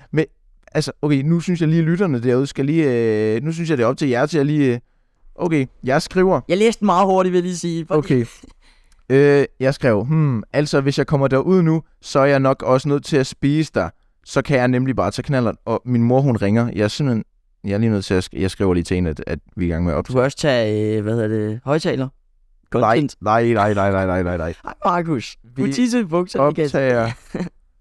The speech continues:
Speaker 1: Og så, øh, hjerte i
Speaker 2: Vi
Speaker 1: munden.
Speaker 2: optager ligesom.
Speaker 1: Vi optager ligesom,
Speaker 2: Du skal
Speaker 1: mor.
Speaker 2: ligesom i hvad, for fanden?
Speaker 1: <laughs> Det sagde, det er så, elsker danske memes.
Speaker 2: Ja,
Speaker 1: Jeg ser
Speaker 2: det er
Speaker 1: sådan, øh, øh,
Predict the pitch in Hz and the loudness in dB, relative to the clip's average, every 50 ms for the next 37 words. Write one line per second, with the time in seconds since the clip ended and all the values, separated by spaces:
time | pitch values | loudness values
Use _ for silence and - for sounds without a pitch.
0 | _ _ _ - 123 117 117 104 - - - 98 90 90 101 104 104 104 98 95 | _ _ _ -10 -6 -4 -4 -4 -6 -8 -16 -12 -6 -2 0 2 2 2 2 2
1 | 92 92 101 98 101 98 95 92 185 196 226 226 - - 220 196 170 160 160 156 | 0 0 0 0 0 0 2 4 6 6 4 4 2 0 2 2 2 2 0 -2
2 | 143 131 147 135 120 135 156 185 185 185 196 214 - - 190 170 160 156 156 151 | -2 0 -2 -2 0 2 4 4 6 6 4 2 2 0 0 2 2 2 2 0
3 | 147 139 135 120 117 110 107 120 127 233 254 - 277 277 269 277 254 277 269 269 | 0 0 0 -2 -2 -2 -4 -4 -2 -2 -2 2 2 2 2 4 2 2 0 0
4 | 247 247 262 269 277 - 165 160 165 147 - - - - 165 - - - 254 - | 2 2 2 2 0 -2 -6 -6 -6 -8 -10 -10 -2 -2 -2 0 2 2 0 0
5 | - - 226 190 - - 190 175 - - 165 - - 175 170 185 185 170 - - | 2 -2 -2 -2 -2 -2 -2 -2 -2 -4 -6 -8 -10 -8 -8 -8 -8 -8 -12 -18
6 | - - 151 151 160 175 170 - - 175 143 147 143 139 147 127 - - - - | -12 -6 -4 0 0 0 0 0 -2 -2 -2 -2 -2 -2 -2 -6 -6 -8 -18 -20
7 | - _ 160 165 156 - - 143 113 117 120 131 - - 139 127 123 123 123 120 | -6 _ 0 2 2 2 0 0 2 2 0 0 0 -2 -2 0 0 0 -2 -2
8 | - - - _ _ _ - 135 151 151 160 160 160 165 170 156 151 143 139 135 | -6 -12 -20 _ _ _ -4 -2 0 2 2 2 2 2 2 2 2 2 2 2
9 | 131 127 127 127 123 120 110 113 135 139 127 | 2 2 2 2 0 -2 -2 -4 -4 -4 -4